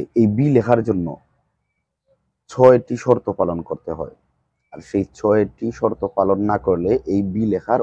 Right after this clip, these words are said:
অনুমোদন দেওয়া হয় না। তো সেই ছয়টি শর্ত কি কি? প্রথমত, প্রথমে উৎপাদনের তারিখ লেখা থাকতে হবে, তারপরে এই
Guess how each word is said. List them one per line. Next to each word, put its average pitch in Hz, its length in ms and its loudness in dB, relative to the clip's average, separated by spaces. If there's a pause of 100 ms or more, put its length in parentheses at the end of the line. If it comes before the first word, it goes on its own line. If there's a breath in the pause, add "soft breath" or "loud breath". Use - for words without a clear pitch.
(120)
অনুমোদন 95 400 -4 (120)
দেওয়া 90 320 0
হয় 87 320 -2
না। 78 80 -14 (2250)
তো 110 100 8 (160)
সেই 113 220 4 (280)
ছয়টি 120 480 2
শর্ত 123 200 -8 (140)
কি 131 100 -2
কি? 143 200 -4 (500)
প্রথমত, 127 360 2 (1000)
প্রথমে 117 320 4 (160)
উৎপাদনের 104 640 0
তারিখ 98 240 0 (180)
লেখা 92 180 0
থাকতে - 320 -8
হবে, 80 300 -4 (300)
তারপরে 92 460 0 (580 soft breath)
এই 107 80 4